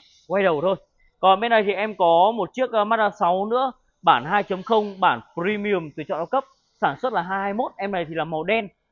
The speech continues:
và hai hai mốt thì tài chính nó sẽ mềm hơn. Ờ, nhưng màu đen này thì em đang mong muốn trong khuôn khoảng tầm là bảy trăm mười triệu thôi. Đấy, bảy trăm mười triệu, em nghĩ rằng lựa chọn rất hay.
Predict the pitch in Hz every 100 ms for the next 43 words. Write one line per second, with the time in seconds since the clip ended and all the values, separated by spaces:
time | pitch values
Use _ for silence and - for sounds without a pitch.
0 | - 160 170 165 170 180 208 226 269 349
1 | 180 170 - 220 240 220 202 185 220 220
2 | - _ _ _ - 165 165 165 196 233
3 | 185 214 220 190 180 190 208 208 208 175
4 | 196 208 196 202 196 139 147 139 135 131
5 | 165 110 - 180 175 170 143 - 123 147
6 | 165 _ _ _ - 127 - 165 135 160
7 | 165 131 120 165 - 151 175 190 135 131
8 | 123 131 220 226 202